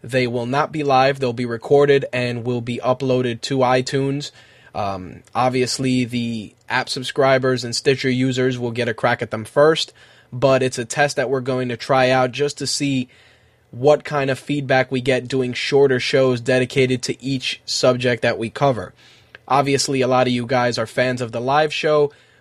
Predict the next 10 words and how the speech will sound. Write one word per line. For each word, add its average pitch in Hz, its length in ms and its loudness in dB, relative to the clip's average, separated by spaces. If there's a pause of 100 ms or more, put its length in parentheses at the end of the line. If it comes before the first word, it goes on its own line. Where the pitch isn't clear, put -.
(140)
but 135 280 0
with 131 160 -4
the 131 80 -2
amount 135 260 0
of - 140 -6
prep 143 260 0
work 131 200 2
that's 131 220 -2
required 135 600 4
and 117 400 -2